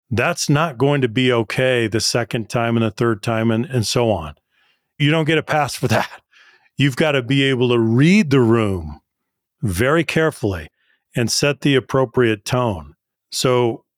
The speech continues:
yeah, we'll give you a little bit of time, but you can't go in there and just start advocating. Now, this is a hard one because leaders are deeply and strongly socialized with a bias to advocate.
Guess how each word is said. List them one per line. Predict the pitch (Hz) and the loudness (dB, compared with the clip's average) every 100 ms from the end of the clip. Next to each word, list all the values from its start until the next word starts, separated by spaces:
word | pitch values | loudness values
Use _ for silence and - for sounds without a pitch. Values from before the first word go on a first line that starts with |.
| _ _ _ _ 160 | _ _ _ _ 0
yeah, | 147 226 233 226 | 2 4 4 4
we'll | 220 | 2
give | 185 202 | 2 2
you | 160 | 2
a | 135 | 2
little | 143 | 0
bit | 120 127 | 0 -2
of | 110 | -2
time, | - 139 139 117 107 98 | -2 -2 0 0 -2 0
but | 113 110 - _ _ _ _ - | 0 0 -4 _ _ _ _ -4
you | 123 | -4
can't | - 170 170 | -2 -4 -2
go | 135 123 123 | 0 2 2
in | 131 | 2
there | 123 117 113 110 104 _ _ _ _ _ | 2 2 0 -2 -4 _ _ _ _ _
and | 123 107 | -4 0
just | 120 | -2
start | - 127 113 | -2 -2 0
advocating. | 113 113 110 - 113 98 107 | 0 -2 -4 -2 -2 0 0
Now, | 139 143 | 0 0
this | 165 170 | -2 0
is | 190 | 0
a | 160 | 0
hard | - 165 175 143 | 0 0 2 0
one | 117 101 101 135 143 _ _ _ - | -2 0 -2 -4 -6 _ _ _ -10
because | 107 123 - 131 107 | -4 -2 0 -2 0
leaders | 110 135 160 139 117 117 98 - | 0 2 2 2 4 2 -2 -4
are | 123 117 113 110 | -2 0 0 -2
deeply | 92 127 160 151 151 147 | -2 0 0 0 0 2
and | 127 | 0
strongly | 98 - 131 131 135 131 120 | -2 -2 0 0 2 2 0
socialized | - 131 123 - 110 98 95 107 104 - | 2 2 2 0 0 0 -2 -2 -2 -2
with | 120 127 | 0 2
a | 143 | 0
bias | 104 110 143 151 110 101 120 - - _ _ _ _ _ - | -2 0 2 0 -2 -2 -2 -4 -10 _ _ _ _ _ -8
to | 120 | -4
advocate. | 113 185 170 - 98 78 - - | -2 -2 -2 -2 -4 -4 -10 -12